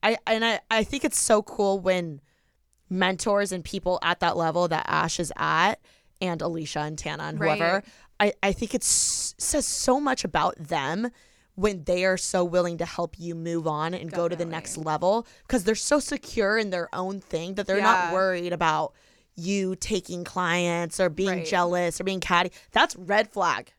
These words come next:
Speaker 2: Totally.
Speaker 1: Red flag if your boss or someone is
Speaker 2: Yeah.
Speaker 1: not ready for you to move on like that.
Speaker 2: Yeah,
Speaker 1: Because
Speaker 2: definitely.
Speaker 1: what do they expect? You know
Speaker 2: Right.
Speaker 1: what I mean? You want s-, I hope one day I can help someone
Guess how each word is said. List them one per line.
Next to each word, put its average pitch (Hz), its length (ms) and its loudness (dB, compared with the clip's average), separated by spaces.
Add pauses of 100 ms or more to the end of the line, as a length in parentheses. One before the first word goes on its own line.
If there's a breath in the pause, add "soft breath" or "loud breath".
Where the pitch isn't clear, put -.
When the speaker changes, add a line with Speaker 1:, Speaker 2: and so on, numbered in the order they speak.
Speaker 2:
Totally. 208 380 -4
Speaker 1:
Red 226 220 2
flag 160 280 2
if 165 120 -8
your 160 80 -2
boss 156 380 0
or 160 80 0
someone 214 380 2
is 196 120 2
Speaker 2:
Yeah. 180 80 -2
Speaker 1:
not 160 160 0
ready 165 200 -4
for 170 120 -10
you 165 120 -4
to 160 60 -6
move 156 240 -6
on 151 220 -8
like 170 200 -8
that. 240 260 2
Speaker 2:
Yeah, 208 300 0
Speaker 1:
Because 254 480 0
Speaker 2:
definitely. 180 160 -8
Speaker 1:
what 220 100 0
do 480 80 6
they 359 120 0
expect? - 720 -10 (140)
You 202 60 -6
know 208 60 0
Speaker 2:
Right. 226 60 0
Speaker 1:
what 240 100 2
I 240 60 4
mean? 233 260 0
You 254 120 0
want 311 200 4
s-, - 60 -6 (280 loud breath)
I 311 120 6
hope 359 180 -2
one 240 220 0
day 285 360 0 (480 soft breath)
I 247 160 4
can 254 160 -4
help 208 180 -2
someone 156 540 -6